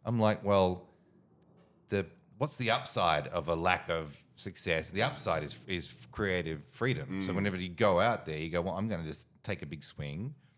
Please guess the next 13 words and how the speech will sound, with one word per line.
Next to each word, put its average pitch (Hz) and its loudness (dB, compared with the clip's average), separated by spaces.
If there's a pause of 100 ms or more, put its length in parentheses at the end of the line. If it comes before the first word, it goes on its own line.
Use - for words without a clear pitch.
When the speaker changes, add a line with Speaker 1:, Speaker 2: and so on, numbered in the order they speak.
(460)
Speaker 1:
and 92 -2
people 95 -2
are 85 4
either 82 2
gonna 80 -10
enjoy 82 -6
it 80 -2
or 85 0
not. 98 2
Speaker 2:
Mm. 78 -10 (240)
Speaker 1:
Beetlejuice 123 2
that 107 0
I, 98 4